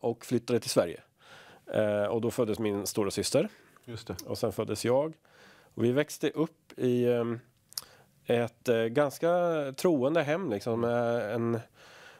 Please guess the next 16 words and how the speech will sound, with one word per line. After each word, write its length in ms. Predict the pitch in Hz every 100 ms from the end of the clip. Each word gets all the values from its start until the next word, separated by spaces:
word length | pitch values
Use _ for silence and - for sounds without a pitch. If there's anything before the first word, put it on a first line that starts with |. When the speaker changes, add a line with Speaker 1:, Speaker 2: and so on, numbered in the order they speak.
| -
Speaker 1:
nyfrälst, 1500 | - 143 139 117 - - - - 127 - 127 127 - - -
eh, 420 | 131 123 123 120 120
kärlek 500 | 151 110 101 101 -
till 160 | -
Jesus, 480 | 113 101 - 113 104
Speaker 2:
Mm. 120 | 110 90
Speaker 1:
sådär, 180 | 90 95
så 180 | - 98
som 120 | 107
jag 60 | 98
uppfattat 380 | 95 92 98
det. 140 | - 107 - - - -
Men 380 | 117 123 123 120 - _ _
någonting 500 | 131 147 131 127 120
gick 160 | 110
snett. 600 | - - 135 139 _ -